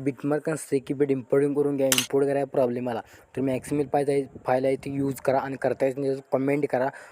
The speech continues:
ओके, आणि आजकाल इथे लाईक कमेंट येत नाही मित्रांनो, तुमच्याकरता मी सगळं हे करतो आणि तुम्ही कमेंट करत नसता. कमेंट करा, लाईक करा आणि शेअर करा. ओके,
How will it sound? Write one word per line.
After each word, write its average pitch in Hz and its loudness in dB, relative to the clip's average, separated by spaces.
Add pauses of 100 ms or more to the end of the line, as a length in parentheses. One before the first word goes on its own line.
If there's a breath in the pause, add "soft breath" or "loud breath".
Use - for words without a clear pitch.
(140 loud breath)
ओके, 120 -2
आणि 139 2
आजकाल 139 0
इथे 156 2
लाईक 139 0
कमेंट 143 2
येत 135 2
नाही 131 0
मित्रांनो, 127 -2 (460 loud breath)
तुमच्याकरता 135 0
मी 151 0
सगळं 143 4
हे 147 2
करतो 135 0
आणि 131 -2
तुम्ही 131 -6
कमेंट 135 0
करत 131 0
नसता. 135 -4 (380 loud breath)
कमेंट 143 2
करा, 131 4 (340)
लाईक 131 2
करा 131 2
आणि 131 -4
शेअर 123 2
करा. 107 -4
ओके, 117 -6